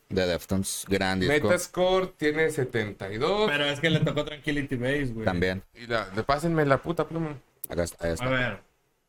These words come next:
Speaker 2: A ver, pa.
Speaker 3: Pues bueno, va.
Speaker 2: Vamos a ver,
Speaker 3: El
Speaker 2: vamos a
Speaker 3: único
Speaker 2: ver.
Speaker 3: que tuvo doble calificación en los dos fue Ricardo. Así que
Speaker 2: No, Ceballos también, ¿no?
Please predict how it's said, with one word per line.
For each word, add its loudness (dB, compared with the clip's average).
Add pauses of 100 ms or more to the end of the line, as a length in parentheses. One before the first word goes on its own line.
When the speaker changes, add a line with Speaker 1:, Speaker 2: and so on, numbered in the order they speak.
(120)
Speaker 2:
A 4
ver, 2
pa. 4
Speaker 3:
Pues 2
bueno, 2
va. 0 (220)
Speaker 2:
Vamos 4
a 4
ver, 2
Speaker 3:
El -8
Speaker 2:
vamos 0
a 2
Speaker 3:
único 0
Speaker 2:
ver. 0
Speaker 3:
que -10
tuvo 2
doble 0
calificación 0
en 0
los -2
dos -2
fue 0
Ricardo. -2 (960)
Así 0
que 0
Speaker 2:
No, 6
Ceballos 2
también, 0
¿no? -6